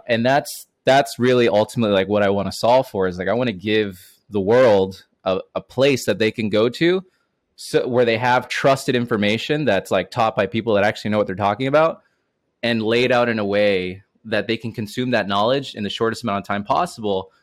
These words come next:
and actually get hands-on experience, because that's really where the learnings come from, which is kinda why I'm, like, so against courses just for courses. It's like the real application is what separates you. Um, but yeah, lot to come. And,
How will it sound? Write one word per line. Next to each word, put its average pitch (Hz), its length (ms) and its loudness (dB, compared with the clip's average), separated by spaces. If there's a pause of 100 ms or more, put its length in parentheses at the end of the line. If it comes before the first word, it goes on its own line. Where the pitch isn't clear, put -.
(100)
and 113 140 -4
actually 143 240 -4
get 113 160 0
hands-on 117 400 -2
experience, 104 720 -2 (380)
because 113 160 -4
that's 190 240 2
really 143 160 4
where 117 120 4
the 104 80 0
learnings 104 360 0
come 110 200 0
from, 143 260 0
which 98 160 -4
is 92 80 -10
kinda 107 200 0
why 98 160 0
I'm, 98 80 -2
like, 92 160 -2
so 104 220 0
against 101 540 -4
courses 110 420 -2
just 107 180 -2
for - 100 -10
courses. 170 580 -2 (220)
It's 101 80 -6
like 107 120 0
the 113 80 -2
real 135 360 4
application 107 680 -2
is 90 120 -6
what 92 200 -4
separates - 480 -8
you. - 220 -10 (380)
Um, 92 440 -4 (260)
but 95 100 -4
yeah, 104 220 2 (320)
lot 131 300 0
to 143 80 -6
come. 131 380 -2
And, 98 340 -2